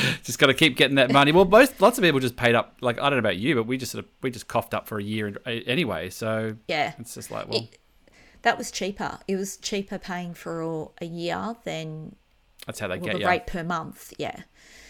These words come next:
Speaker 2: Yeah, and I know me. Yeah, I know I'll be using it, so.
Speaker 1: <laughs> Yeah, so I, I mean, I'm no Corey Van Dyke here. I think he's
Speaker 2: Mm.
Speaker 1: already sort of talked about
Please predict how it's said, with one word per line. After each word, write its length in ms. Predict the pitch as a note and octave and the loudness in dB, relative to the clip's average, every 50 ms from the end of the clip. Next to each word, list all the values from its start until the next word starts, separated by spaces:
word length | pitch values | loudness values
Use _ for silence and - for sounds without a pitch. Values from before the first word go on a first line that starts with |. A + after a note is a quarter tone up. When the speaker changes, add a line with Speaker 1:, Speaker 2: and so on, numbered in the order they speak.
| - _ _ | -20 _ _
Speaker 2:
Yeah, 260 | - - - - - - _ | -10 -10 -8 -8 -10 -10 _
and 380 | - F#3+ F#3 F#3 F#3 F#3 F3+ - - | -4 -2 -2 -2 -2 -6 -10 -10 -8
I 140 | F#3 G3 | -6 -6
know 160 | E3+ D3+ D#3+ - D#3 | -6 -6 -8 -10 -10
me. 400 | F3 E3+ F3 F#3 F#3 F3+ F3+ E3+ - - - - _ - - - - G3 | -8 -8 -6 -6 -4 -6 -6 -10 -12 -18 -20 -20 _ -14 -14 -12 -12 -8
Yeah, 140 | D#3 E3 - | -8 -6 -4
I 140 | F#3+ G3 F#3+ | -4 -4 -4
know 260 | F3 E3+ E3+ E3 E3 | -4 -4 -4 -4 -4
I'll 120 | E3+ F3+ F3+ | -6 -8 -6
be 140 | - F3 E3 | -6 -6 -6
using 460 | D3 E3+ E3 F#3 F#3 - - F3+ F#3 | -6 -6 -6 -6 -6 -4 -4 -4 -4
it, 280 | F#3 F3+ - - - | -4 -6 -8 -10 -12
so. 600 | - - - E3 - - E3 E3 E3+ F3 E3 E3+ - - | -6 -2 0 0 0 0 -2 -2 -2 -4 -8 -8 -10 -14
Speaker 1:
<laughs> 40 | - - - - - - - - D#3+ E3 D#3+ D#3 C#3+ C#3+ - - - - - | -20 -20 -20 -20 -20 -18 -14 -10 -8 -8 -8 -8 -10 -12 -14 -18 -20 -18 -8
Yeah, 380 | - D3 D3 C#3 C3 A#2+ A2+ A2 | -2 0 2 4 4 4 2 2
so 300 | - - E3+ E3+ E3+ E3+ D3+ | 0 2 4 4 4 4 4
I, 200 | F3 F3 F3+ E3 - - - | 4 2 2 0 -6 -14 -10
I 60 | F#3 | -8
mean, 120 | D#3+ E3 | -4 -2
I'm 140 | E3+ E3+ E3+ | -2 -2 0
no 120 | F3 F3 E3+ | 0 -2 -2
Corey 340 | E3+ - D#3 C#3+ C#3 C3+ | -2 -4 -4 -2 -2 -2
Van 220 | B2 B2 A#2+ A2 G#2+ | -2 -2 -4 -4 -4
Dyke 260 | A2 A2+ A2+ A#2 A#2 | -4 -4 -4 -6 -6
here. 180 | - A#2+ A2+ A2 | -8 -8 -6 -6
I 160 | A2+ A2+ B2 | -6 -6 -6
think 160 | B2 D3 C3+ | -8 -8 -10
he's 220 | A2+ C3 C3 A#2+ A#2+ | -8 -8 -6 -6 -6
Speaker 2:
Mm. 40 | A#2 | -6
Speaker 1:
already 220 | A2+ A2 G#2+ G#2+ G#2+ | -6 -6 -8 -10 -10
sort 240 | - - A#2 A2 G#2+ | -10 -8 -8 -8 -8
of 120 | G#2 - | -10 -10
talked 300 | - - A#2 A#2 - - | -10 -10 -10 -10 -10 -12
about 320 | G#2 G#2+ G#2 G2+ G2 - | -10 -8 -8 -8 -8 -10